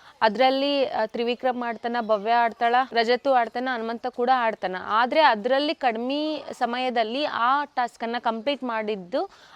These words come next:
ಹನುಮಂತ. ಅದಕ್ಕೋಸ್ಕರ ಅವನು ಡೈರೆಕ್ಟ್ ಆಗಿ ಫಿನಾಲೆಗೆ ಆಯ್ಕೆ ಆಗಿರ್ತಾನೆ. ಫಿನಾಲೆ ಕಂಟೆಸ್ಟೆಂಟ್ ಆಗೋದ್ರ ಹಿಂದೆ ಬಹಳ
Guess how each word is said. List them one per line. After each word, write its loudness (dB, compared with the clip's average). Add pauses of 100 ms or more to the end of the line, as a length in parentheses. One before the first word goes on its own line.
ಹನುಮಂತ. 0
ಅದಕ್ಕೋಸ್ಕರ -2
ಅವನು -2
ಡೈರೆಕ್ಟ್ 0
ಆಗಿ -2
ಫಿನಾಲೆಗೆ -4
ಆಯ್ಕೆ 0
ಆಗಿರ್ತಾನೆ. -2
ಫಿನಾಲೆ 0
ಕಂಟೆಸ್ಟೆಂಟ್ -6
ಆಗೋದ್ರ 0
ಹಿಂದೆ 0
ಬಹಳ 2